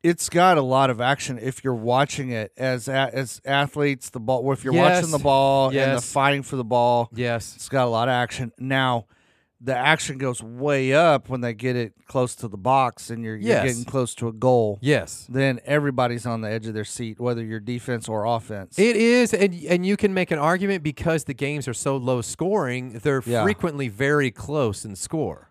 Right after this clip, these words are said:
Speaker 1: Yes.
Speaker 2: One nothing, zero zero,
Speaker 1: One,
Speaker 2: one one,
Speaker 1: one nil.
Speaker 2: two one.
Speaker 1: Nil.
Speaker 2: Nil, whatever. So point being, hey, we could tie this mother up at any time.
Speaker 1: Yes.
Speaker 2: You know, versus a football game, when it's the fourth quarter and it's twenty-four to nothing, you're like,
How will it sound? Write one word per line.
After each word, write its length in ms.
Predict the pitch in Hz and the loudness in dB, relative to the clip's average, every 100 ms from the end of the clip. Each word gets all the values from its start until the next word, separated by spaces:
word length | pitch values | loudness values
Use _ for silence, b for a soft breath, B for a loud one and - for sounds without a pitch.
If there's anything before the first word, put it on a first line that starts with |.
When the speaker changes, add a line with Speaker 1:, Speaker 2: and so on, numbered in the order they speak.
| _ | _
Speaker 1:
Yes. 640 | 123 120 104 - - - _ - | -2 -2 -2 -6 -14 -18 _ -10
Speaker 2:
One 320 | 120 147 151 | 0 0 2
nothing, 460 | 156 156 101 80 - _ _ | 0 -2 -6 -12 -18 _ _
zero 420 | 113 120 143 143 117 | -2 2 4 4 2
zero, 480 | 123 139 113 87 - | -2 -4 -6 -8 -4
Speaker 1:
One, 220 | 120 123 | 0 4
Speaker 2:
one 180 | 147 131 | 4 2
one, 80 | 135 135 120 | 0 2 0
Speaker 1:
one 200 | 117 110 | -2 -4
nil. 240 | 113 107 | -2 2
Speaker 2:
two 200 | 165 160 | 4 4
one. 420 | 131 143 117 85 101 | 2 -2 -4 -8 -8
Speaker 1:
Nil. 360 | 117 110 104 | -6 -6 -8
Speaker 2:
Nil, 320 | 107 107 90 85 | -12 -10 -8 -10
whatever. 460 | 95 92 82 85 b b b b | -8 -8 -10 -12 b b b b
So 300 | - - 220 | -2 4 4
point 320 | - 233 220 143 | 6 4 4 4
being, 320 | 226 208 143 | 2 2 2
hey, 320 | 170 175 120 | 2 2 2
we 160 | 110 165 | 0 -2
could 160 | 165 | 0
tie 180 | 170 156 | 2 4
this 160 | 143 143 | 2 0
mother 260 | 143 143 | 0 2
up 120 | 131 | 2
at 100 | 123 | 0
any 180 | 123 113 | -2 -4
time. 440 | 98 170 110 87 - _ - | -2 -2 -2 -6 -20 _ -10
Speaker 1:
Yes. 360 | 117 120 - 196 | -2 -2 -2 2
Speaker 2:
You 80 | |
know, 80 | 208 | 4
versus 300 | 190 202 175 | 6 4 4
a 40 | 151 | 2
football 400 | - 226 160 147 | 4 6 6 4
game, 340 | 151 147 139 - b b b | 2 -2 -4 -10 b b b
when 120 | 220 | 0
it's 80 | 214 | 2
the 80 | 196 | 0
fourth 260 | 180 - | 2 2
quarter 280 | - 175 170 | 2 2 4
and 40 | 147 | 0
it's 60 | - | -2
twenty-four 420 | 170 165 156 151 | -2 -2 -2 -2
to 60 | |
nothing, 380 | 123 170 165 131 | 0 0 0 -2
you're 80 | 127 | 0
like, 220 | 120 104 | 0 -2